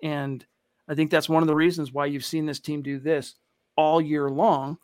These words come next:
Vic Fangio is that common denominator in his just low energy type guy. The most you, you ever see Vic fired up,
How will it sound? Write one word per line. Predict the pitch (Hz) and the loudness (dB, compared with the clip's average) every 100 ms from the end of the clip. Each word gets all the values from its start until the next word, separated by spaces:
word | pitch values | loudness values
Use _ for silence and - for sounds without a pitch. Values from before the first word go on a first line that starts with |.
| _ _ _ _ - | _ _ _ _ -14
Vic | 139 160 | -6 -6
Fangio | - 180 196 156 147 143 143 _ _ - | -2 0 0 2 2 2 -4 _ _ -8
is | 143 | -6
that | 147 143 - | -2 -2 -2
common | - 165 156 | 4 4 4
denominator | 151 139 151 202 156 143 139 | 0 0 2 2 0 0 -2
in | 139 135 | -2 -4
his | 139 127 - _ _ _ _ _ _ _ _ _ _ _ _ - | -6 -8 -12 _ _ _ _ _ _ _ _ _ _ _ _ -12
just | 143 139 | -8 0
low | 147 165 170 | 6 8 8
energy | 180 156 131 131 139 _ _ - | 6 4 0 -10 -14 _ _ -4
type | 156 143 - | -4 -2 0
guy. | 156 135 135 160 _ _ - 190 | 0 0 -4 -8 _ _ -10 0
The | 190 | 4
most | 214 254 247 | 6 6 4
you, | 208 202 | 2 2
you | 180 165 | 2 2
ever | 196 220 | 2 2
see | - 208 | -2 -2
Vic | 165 190 | -2 -2
fired | - 190 190 175 | -2 -2 0 0
up, | 185 | -2